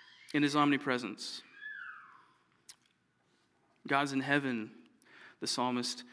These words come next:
says. He's there in Sheol. "If you take the wings of the morning and dwell in the uttermost parts of the sea, God is there." And what this is illustrating, heaven, north, Sheol, below, south,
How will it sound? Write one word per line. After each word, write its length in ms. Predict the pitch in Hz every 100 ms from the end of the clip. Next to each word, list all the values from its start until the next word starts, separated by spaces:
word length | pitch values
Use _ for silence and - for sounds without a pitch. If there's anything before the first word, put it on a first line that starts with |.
| - -
says. 440 | - 127 120 113
He's 180 | 123 123
there 260 | 131 135 131
in 160 | 123
Sheol. 680 | 127 - 131 127 131 117 107
"If 120 | 117
you 60 | 127
take 320 | - 147 147
the 80 | 131
wings 460 | 127 143 151 151 135
of 80 |
the 80 | 131
morning 420 | 127 139 147 143
and 100 | 127
dwell 400 | 123 131 143 147
in 60 | 135
the 140 | 131
uttermost 420 | 101 147 143 135 -
parts 300 | 147 131 143
of 100 | 135
the 80 |
sea, 320 | 131 - 151 143
God 380 | 147 151 147
is 180 | 131 120
there." 480 | 123 139 143 95 92 - - -
And 80 |
what 80 | 147
this 140 | 185 170
is 100 | 151
illustrating, 640 | 185 196 196 160 151 165 - -
heaven, 540 | 175 208 185 147 185 - -
north, 680 | 151 190 180 156 214 - - - _ -
Sheol, 800 | - - 196 202 165 156 185 - 156
below, 580 | 165 185 190 151 170 202
south, 680 | - - 220 156 180 -